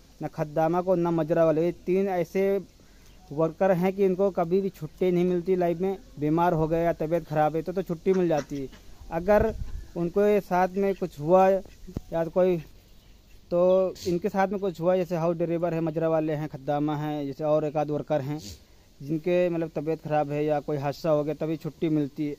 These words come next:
अगर आप house driver हो या मजरा में काम करते हो या खद्दामा में काम करते हो, घर के अंदर कोई भी काम करते हो,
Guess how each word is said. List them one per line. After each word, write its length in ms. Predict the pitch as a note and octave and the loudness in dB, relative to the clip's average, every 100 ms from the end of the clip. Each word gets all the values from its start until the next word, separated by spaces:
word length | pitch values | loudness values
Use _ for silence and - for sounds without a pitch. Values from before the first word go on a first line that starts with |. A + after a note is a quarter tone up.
| - | -6
अगर 360 | D#3 E3+ F#3 F#3 - | -4 2 2 0 -4
आप 360 | D#3 D#3 E3 E3+ - - - - - - - | 0 2 2 -2 -8 -20 -20 -20 -20 -20 -20
house 280 | - C#3+ E3+ | -2 0 0
driver 460 | D#3+ D#3+ E3 E3 E3 | 0 0 2 2 0
हो 440 | C#3 D#3 E3 E3 | 0 0 2 2
या 240 | E3 D#3 D3+ | 0 2 0
मजरा 280 | D3+ D3+ D#3+ | 0 0 0
में 80 | D#3 | 0
काम 180 | D3+ | 0
करते 340 | D3 C3+ - D3+ | 0 -4 -4 -2
हो 60 | |
या 60 | D3+ | -2
खद्दामा 520 | - C3 B2+ C#3 D3 | -4 -10 -6 -4 -2
में 100 | D#3 | -4
काम 180 | D3+ D3 | -4 -4
करते 260 | C#3 C3+ - | -4 -6 -6
हो, 60 | C#3+ | -8
घर 160 | C3+ | -8
के 140 | C#3 D#3+ | -6 -4
अंदर 200 | D#3 D#3 | -2 -4
कोई 240 | E3+ F3 | -2 0
भी 100 | F3 | -2
काम 220 | E3 D#3+ | -2 -2
करते 300 | D3+ C#3 - | -2 -6 -6
हो, 120 | D#3+ | -8